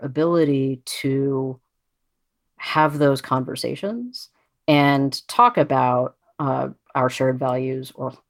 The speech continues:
lack thereof, uh, and what right and wrong is, what good and evil is, the stuff of fiction, sometimes the stuff of melodrama, but the way in which we have those conversations is often started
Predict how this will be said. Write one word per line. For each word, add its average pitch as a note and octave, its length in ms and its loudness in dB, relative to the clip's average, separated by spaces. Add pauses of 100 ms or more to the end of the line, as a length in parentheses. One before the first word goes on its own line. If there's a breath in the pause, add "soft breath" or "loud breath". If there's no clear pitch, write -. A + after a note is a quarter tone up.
(160)
lack - 220 -16
thereof, B2 340 -6 (400 soft breath)
uh, C3+ 400 6 (120)
and D3 580 4
what C#3 440 2
right C#3 200 0
and C#3+ 100 -4
wrong C#3 240 -4
is, B2 160 -10
what C#3 200 0
good C#3+ 180 2
and C3 120 -4
evil C3 340 -8
is, - 220 -10
the E3+ 120 0
stuff - 360 2
of D3 160 2
fiction, - 440 -4 (180)
sometimes E3+ 380 4
the C#3 80 -6
stuff D#3 240 0
of A2 100 -10
melodrama, - 640 -2 (560 soft breath)
but D3 460 4 (180)
the D#3 180 6
way D3+ 420 6
in C#3 220 4
which C#3 460 -6 (160)
we C#3 180 0
have D3+ 200 0
those C#3+ 160 0
conversations C3 640 -6
is C3 140 -8 (140)
often C#3 640 0
started C#3 680 2